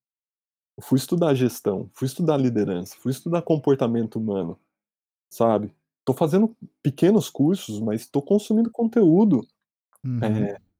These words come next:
Speaker 1: pra eu não ser leviano.
Speaker 2: Uhum.
Speaker 1: Eu não posso ser leviano com as pessoas, eu não... e ao mesmo tempo pra eu saber colocar limites do tipo, "Cara, eu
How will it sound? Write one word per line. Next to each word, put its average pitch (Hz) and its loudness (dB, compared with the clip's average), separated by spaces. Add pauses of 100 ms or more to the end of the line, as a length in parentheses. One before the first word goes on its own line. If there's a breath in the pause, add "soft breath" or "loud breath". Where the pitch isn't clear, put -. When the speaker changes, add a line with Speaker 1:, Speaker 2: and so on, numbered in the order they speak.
(960 soft breath)
Speaker 1:
pra 131 2
eu 180 6
não 214 4
ser 190 0
leviano. 151 2 (920)
Speaker 2:
Uhum. 113 -8 (180)
Speaker 1:
Eu 113 -14
não 147 -6
posso 160 2
ser 175 0
leviano 156 0
com 135 -8
as - -14
pessoas, 135 -6
eu 135 0
não... 139 -6 (600 soft breath)
e 147 2
ao 151 2
mesmo 170 0
tempo 175 -2
pra - -4
eu 156 0
saber 139 -2
colocar 147 -4
limites 123 -6
do 127 -8
tipo, - -14
"Cara, 139 -4
eu 131 -4